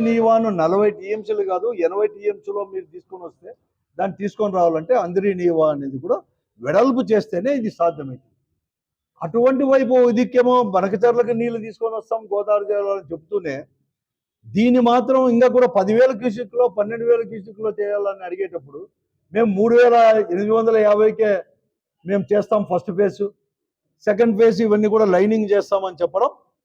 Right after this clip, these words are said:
నిజంగా కూడా ఈ ప్రాంతానికి, మరీ ముఖ్యంగా అనంతపురం జిల్లాకు, చిత్తూరు జిల్లాకు పెద్ద దెబ్బ. అంటే భవిష్యత్తులో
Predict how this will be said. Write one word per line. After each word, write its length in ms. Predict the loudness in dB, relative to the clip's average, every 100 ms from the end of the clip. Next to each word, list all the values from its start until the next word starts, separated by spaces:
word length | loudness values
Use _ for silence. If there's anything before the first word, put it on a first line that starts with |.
| _
నిజంగా 320 | -10 -10 -8 -6
కూడా 120 | -2 -2 -2
ఈ 20 | -4
ప్రాంతానికి, 640 | -2 -2 -2 -4 -4 -10 -18 _ _ _ _
మరీ 220 | -4 0 0
ముఖ్యంగా 360 | 0 -2 0 0 0
అనంతపురం 520 | -2 -4 -4 -4 -2
జిల్లాకు, 380 | 0 2 0 -4 -18
చిత్తూరు 360 | _ -10 -8 -8
జిల్లాకు 380 | -6 -4 -4 -6 -12 -12
పెద్ద 160 | -10 -10 -8
దెబ్బ. 220 | -8 -4 -2 0 -2 -8 _ _ _ _ _ _ _ _ _ -4
అంటే 160 | -2 0 0
భవిష్యత్తులో 720 | 0 0 2 0 2 2 4